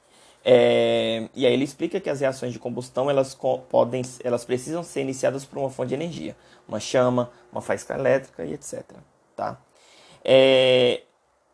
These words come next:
outra fonte de energia também, além dessa, da, da combustão pe-, por esses combustíveis, né, essas reações de combustão, a gente tem pilhas e baterias, né?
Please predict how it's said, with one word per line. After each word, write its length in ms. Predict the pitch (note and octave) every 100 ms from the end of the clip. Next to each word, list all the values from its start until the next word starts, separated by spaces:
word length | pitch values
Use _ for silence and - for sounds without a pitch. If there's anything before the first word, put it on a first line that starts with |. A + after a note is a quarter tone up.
| _ -
outra 320 | G3+ B3 B3
fonte 260 | - D3 B2+
de 80 |
energia 300 | B2+ A#2 A2
também, 500 | - F#2+ A2 F3 C3 - _ -
além 300 | G#2+ A#2 D3+
dessa, 360 | B2 G#2+ A#2
da, 340 | - A2 G#2 F#2
da 140 | G#2+
combustão 680 | - A2+ A2+ - - A2 G#2+ _
pe-, 220 | - B2+ -
por 220 | - B2+
esses 200 | A#2 -
combustíveis, 520 | A2+ A2+ - E3 C3+
né, 60 | A2+
essas 200 | B2+ A2+
reações 300 | G#2+ A#2 -
de 60 |
combustão, 520 | A2 - - D3+ F3+ B2+ _ _ - _ _
a 100 | -
gente 280 | A2+ C#3 C#3
tem 320 | E3 E3+ F3 - _ _
pilhas 280 | G#3+ G3+ G3
e 40 |
baterias, 640 | F#3+ G3 G3+ E3+ E3+ - _ _ _ _ _ _ _ _ _ -
né? 280 | B2 B2+